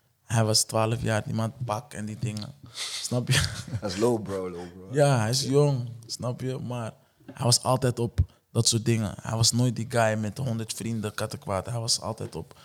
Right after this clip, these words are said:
Speaker 1: dingen creëren. Je moet zo zien, hij was twaalf jaar, had hij volgens mij, had hij mij geboekt in Maasilo. Gewoon een groot feest.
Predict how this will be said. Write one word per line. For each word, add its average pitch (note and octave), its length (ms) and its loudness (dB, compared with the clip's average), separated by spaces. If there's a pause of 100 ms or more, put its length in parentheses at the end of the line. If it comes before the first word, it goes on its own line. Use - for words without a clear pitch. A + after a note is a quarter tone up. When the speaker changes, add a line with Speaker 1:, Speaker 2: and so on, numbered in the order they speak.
(420)
Speaker 1:
dingen G#2+ 280 4
creëren. A2 440 2
Je A2 60 0
moet A#2 180 0
zo A2 160 4
zien, A2 300 2
hij A2 180 -2
was A2+ 120 2
twaalf A2+ 420 2
jaar, G#2+ 260 4
had C3 140 -8
hij - 80 -8
volgens - 220 -8
mij, - 100 -4
had - 20 -10
hij G#2+ 80 0
mij G2 120 2
geboekt - 420 -2
in G2+ 120 -2
Maasilo. F#2+ 480 2
Gewoon C#3 200 -6
een - 60 -8
groot - 240 -4
feest. - 320 -8